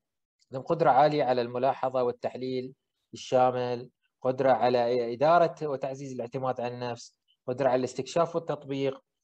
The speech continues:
قدرة على الاستنتاج بطريقة صحيحة. وبالتالي عندهم، آه، في الحقيقة نوع من ال-،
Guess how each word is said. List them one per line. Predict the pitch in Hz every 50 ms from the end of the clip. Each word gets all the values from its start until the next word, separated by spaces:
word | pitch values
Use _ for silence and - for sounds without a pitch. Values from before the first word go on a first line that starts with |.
| _ _ _ -
قدرة | 135 127 131 135
على | 120 117 127
الاستنتاج | 131 127 - - 147 135 - 170 175 170 156
بطريقة | 156 160 160 147 151 151 135 127
صحيحة. | - - 131 - 139 135 117 120 131 131 135 - _ _ _ _ _ _ _ _ _ _ _ _ _ _ _ _ _ _ _ -
وبالتالي | 135 131 151 147 - - 147 135 131 131 143 143 - - - _ _ _ _ _ -
عندهم، | 127 143 139 147 139 147 147 135 127 - - -
آه، | 131 127 123 123 123 120 120 120 117 117
في | -
الحقيقة | - - - 135 - 147 147 139 - 135 131 127 123 120 120 123 120 117 113 113 113 113 110 113 113 - _ _ _ _ _ _ _ -
نوع | 120 165 185 190 180 151
من | 147 143 135
ال-، | 123 120 117 113 113 110 110 110 107 107 104 104 104 101 101 101 104 104 101 101 101 101